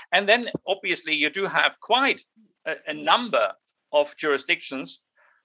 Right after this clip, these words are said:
for whom English is not the mother tongue at all. Um,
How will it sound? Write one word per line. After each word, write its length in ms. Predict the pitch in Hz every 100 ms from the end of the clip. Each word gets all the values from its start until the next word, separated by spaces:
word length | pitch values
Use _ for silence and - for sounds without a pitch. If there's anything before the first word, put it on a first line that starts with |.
| -
for 160 | 156
whom 360 | 135 226 233 123
English 340 | 170 175 156 -
is 200 | 143 -
not 200 | 160 -
the 80 | 151
mother 240 | 147 147 139
tongue 340 | - 143 135 135
at 160 | 120
all. 260 | 190 170 - _ _ - - - - - - _ -
Um, 400 | 165 175 175 170